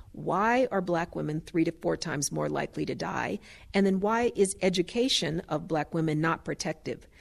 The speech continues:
So in other words, a black woman with a master's degree, a P H D, a J D, an M D, any kind of higher degree is more likely to lose her life or almost die during having a child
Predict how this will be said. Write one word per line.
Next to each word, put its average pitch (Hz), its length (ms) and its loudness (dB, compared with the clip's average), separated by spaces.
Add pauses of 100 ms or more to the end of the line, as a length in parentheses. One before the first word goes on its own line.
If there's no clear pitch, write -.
(160)
So 196 160 0
in 190 80 4
other 190 180 4
words, 175 380 2
a 160 80 0
black 180 340 0
woman 185 260 4
with 165 160 0
a 151 40 -2
master's 170 500 0
degree, 226 540 0 (280)
a - 80 2
P - 300 0
H 208 280 2
D, 190 480 -2 (340)
a 160 100 4
J 180 400 2
D, 185 640 0
an 160 160 -2
M 226 320 2
D, 160 400 4
any 214 340 0 (160)
kind 180 160 -4
of 170 80 -2
higher 180 260 -2
degree 170 480 0
is 160 160 0
more 196 300 2
likely 175 540 2 (180)
to 165 140 -2
lose 180 320 2
her 226 180 0
life 160 380 2
or 160 200 0
almost 208 440 0
die 139 260 0
during 208 640 2 (240)
having 180 340 -2
a 240 40 -2
child 165 480 -2